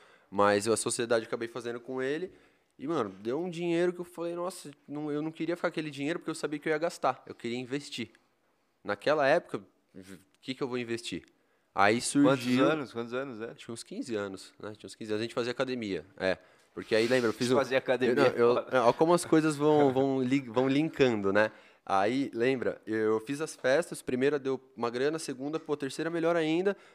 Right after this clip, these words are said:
Speaker 1: Aí, hum, ficou uma molecada bêbada, quase deu conselho tutelar, parei de fazer festa.
Speaker 2: Se
Speaker 1: Falei,
Speaker 2: não
Speaker 1: né?
Speaker 2: fosse isso, tinha continuado nas festas, né?
Speaker 1: É, eu
Speaker 2: Festa
Speaker 1: estaria com uma empresa de eventos, talvez, né?
Speaker 2: Agora as festas vão voltar forte, né? Isso
Speaker 1: Não,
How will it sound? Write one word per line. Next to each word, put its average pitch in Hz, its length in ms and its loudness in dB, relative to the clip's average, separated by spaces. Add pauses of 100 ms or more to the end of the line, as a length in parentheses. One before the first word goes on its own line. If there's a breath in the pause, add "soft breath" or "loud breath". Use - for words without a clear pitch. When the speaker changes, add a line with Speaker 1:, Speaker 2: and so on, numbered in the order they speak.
(120)
Speaker 1:
Aí, 165 300 4 (320)
hum, 170 260 0
ficou 143 280 -2
uma 170 80 0
molecada 170 420 4
bêbada, 175 480 4 (160)
quase 160 200 4
deu 160 140 0
conselho 160 340 -2
tutelar, 151 600 4
parei 170 300 2
de 165 80 -6
fazer 165 200 -2
festa. 98 400 -2 (100)
Speaker 2:
Se - 80 -18
Speaker 1:
Falei, 117 140 2
Speaker 2:
não 127 120 6
Speaker 1:
né? 123 40 4
Speaker 2:
fosse 143 320 4
isso, 143 120 0
tinha 151 120 2
continuado 156 480 -4
nas 196 160 -10
festas, 156 380 -6
né? 107 100 -8
Speaker 1:
É, 107 40 0
eu 113 180 2
Speaker 2:
Festa 113 80 4
Speaker 1:
estaria 123 240 6
com 143 60 -4
uma 160 100 2
empresa 165 280 -2
de 165 80 -2
eventos, 147 440 0
talvez, 104 380 -2
né? 95 60 -2
Speaker 2:
Agora 110 420 4
as - 120 -6
festas 113 340 -2
vão 147 140 -10
voltar 156 380 -10
forte, 127 580 -4
né? 113 380 -8
Isso 104 100 -6
Speaker 1:
Não, 139 100 0